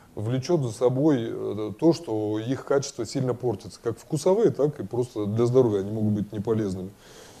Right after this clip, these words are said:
Продукция домашнего приготовления, то есть когда вы покупаете у знакомой бабушки какую-то закрутку, которую она сделала,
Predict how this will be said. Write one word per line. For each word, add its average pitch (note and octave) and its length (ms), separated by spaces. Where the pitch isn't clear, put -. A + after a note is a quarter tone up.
Продукция D3+ 460
домашнего C3+ 480
приготовления, D3 840
то A2+ 140
есть - 140
когда C#3 260
вы C3+ 120
покупаете A#2 840
у A#2 160
знакомой B2+ 520
бабушки A#2 440
какую-то A2+ 400
закрутку, C3+ 500
которую C3+ 440
она B2+ 100
сделала, B2 480